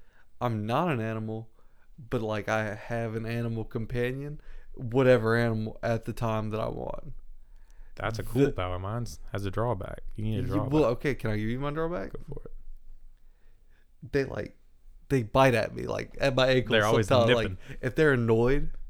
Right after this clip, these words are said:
Speaker 2: They're nipping.
Speaker 1: they, they'll nip at me,
Speaker 2: Like
Speaker 1: yeah.
Speaker 2: when you putting your shoes on.
Speaker 1: <laughs> Yeah, yeah. Like if they, they hung
Speaker 2: I think mine could make a nice T V show. I can only turn into animals. I can turn into animals, but it's always an animal that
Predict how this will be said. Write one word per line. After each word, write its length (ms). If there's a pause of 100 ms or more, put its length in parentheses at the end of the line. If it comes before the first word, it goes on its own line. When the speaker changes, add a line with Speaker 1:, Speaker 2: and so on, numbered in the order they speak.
(200)
Speaker 2:
They're 120
nipping. 260
Speaker 1:
they, 220
they'll 280
nip 360
at 220
me, 160
Speaker 2:
Like 140
Speaker 1:
yeah. 40
Speaker 2:
when 120
you 60
putting 220
your 80
shoes 380
on. 360
Speaker 1:
<laughs> 60
Yeah, 320
yeah. 340 (540)
Like 160
if 80
they, 220
they 200
hung 340
Speaker 2:
I 100
think 160
mine 260
could 100
make 160
a 40
nice 220
T 140
V 160
show. 260
I 60
can 160
only 180
turn 260
into 160
animals. 520 (400)
I 60
can 120
turn 180
into 140
animals, 400 (320)
but 160
it's 160
always 300
an 80
animal 440
that 260